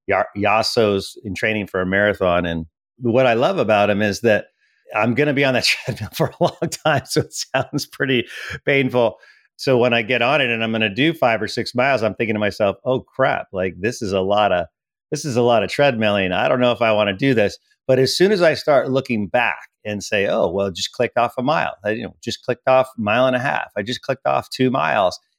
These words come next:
And I keep my focus on where I've been, it helps with the pain. It helps to endure the pain and the discomfort of not wanting to be on the treadmill, because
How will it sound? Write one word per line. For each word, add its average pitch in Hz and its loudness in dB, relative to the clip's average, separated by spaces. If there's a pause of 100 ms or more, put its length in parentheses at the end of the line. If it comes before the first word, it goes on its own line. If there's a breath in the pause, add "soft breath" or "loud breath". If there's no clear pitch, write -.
And 123 2
I 120 2
keep - -4
my 170 2
focus 160 0
on 110 0
where 127 4
I've 107 0
been, 110 0 (840)
it 127 0
helps 135 -2
with 135 0
the 131 -2
pain. 139 0 (500)
It 135 0
helps 135 0
to 139 -2
endure 139 4
the 120 0
pain 139 0
and 113 2
the 107 4 (240 loud breath)
discomfort 139 0
of 107 -4
not 117 0
wanting 120 2
to 101 -6
be 101 0 (300)
on 104 0
the 107 0
treadmill, 104 0
because 101 -2